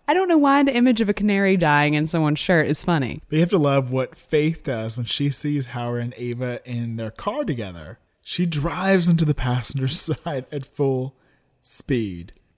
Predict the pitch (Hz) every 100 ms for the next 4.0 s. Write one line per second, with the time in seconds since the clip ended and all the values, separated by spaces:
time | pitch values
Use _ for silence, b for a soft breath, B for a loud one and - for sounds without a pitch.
0 | - - 208 180 147 180 - - - B
1 | B B B B B B - - 359 466
2 | 302 208 175 165 156 147 - 160 165 156
3 | 143 143 147 - 156 143 135 147 -